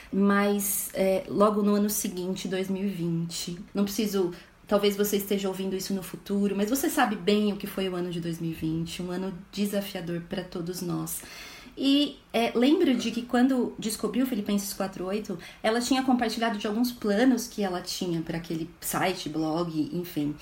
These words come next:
É, mas naquele ano em que nós todos entramos numa pandemia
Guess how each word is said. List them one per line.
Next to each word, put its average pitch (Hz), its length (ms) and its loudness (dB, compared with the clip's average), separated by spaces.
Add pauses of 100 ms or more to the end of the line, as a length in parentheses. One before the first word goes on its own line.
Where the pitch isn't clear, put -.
(420)
É, 185 260 0
mas 233 240 6
naquele 302 300 4
ano 294 280 4 (180)
em 233 160 2
que 240 340 -4 (220)
nós 220 500 0
todos 208 720 -2
entramos 233 800 8
numa 202 220 2
pandemia 190 720 2